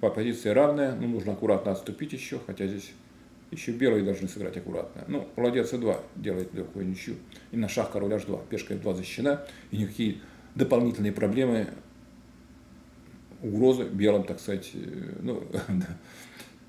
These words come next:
ни с какими проблемами белые столкнуться не должны. Но белых не устраивает такой исход. Они отступают ферзем на А три. И оказывается, после конь Д три ваш ярограф переходит просто в почти решающую контратаку.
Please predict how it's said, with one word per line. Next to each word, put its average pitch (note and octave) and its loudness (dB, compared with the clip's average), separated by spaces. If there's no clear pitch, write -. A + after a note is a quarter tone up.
ни A2 -4
с G2+ -4
какими B2+ 2
проблемами A#2 6
белые A2 6
столкнуться G#2+ 0
не A2 2
должны. G2 2
Но D#3 2
белых A2 6
не A2 -2
устраивает D#3 2
такой D#3+ 4
исход. - -2
Они B2 2
отступают A2 2
ферзем A2+ 2
на A#2 2
А A#2+ 2
три. F#3 4
И - 4
оказывается, E3 4
после C#3 -4
конь B2+ 2
Д C3 2
три E3 0
ваш A#2 0
ярограф B2 4
переходит A2+ -2
просто A2 -2
в A2 2
почти C3 2
решающую A2 2
контратаку. G2 -4